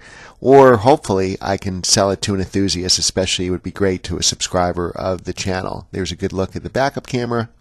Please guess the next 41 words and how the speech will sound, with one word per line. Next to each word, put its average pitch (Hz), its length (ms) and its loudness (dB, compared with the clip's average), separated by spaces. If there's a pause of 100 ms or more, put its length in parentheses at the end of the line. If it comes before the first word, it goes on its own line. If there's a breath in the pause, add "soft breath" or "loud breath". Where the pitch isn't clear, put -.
(760 loud breath)
Now, 135 260 8
this 139 320 2
car, 135 440 8
I 107 120 4
took - 200 0
delivery 117 520 0
in, 95 480 -4 (140)
of 101 220 -4
May 110 180 2
sixth, - 460 2
two - 140 0
thousand 98 320 2
sixteen. 156 500 -2 (380 loud breath)
So 113 220 6
it's 101 80 2
got 95 240 2
four 139 260 6
years, 135 380 2
fifty 127 260 -2
thousand 107 360 2
miles, 107 280 2
free 160 240 -2
maintenance, 123 400 -2
and 101 260 -2
bumper-to-bumper 95 680 0
warranty 101 360 0
from 90 220 -4
that 80 200 -6
point. 107 360 0
So - 80 0
you 95 180 0
won't, 101 320 2 (320 loud breath)
neither 120 220 6
will 104 180 8
expire 101 640 4
until 87 540 -2 (260 soft breath)
May 98 320 0
sixth - 480 2 (100)
of 87 260 -6
twenty 87 340 -2
twenty. 123 540 2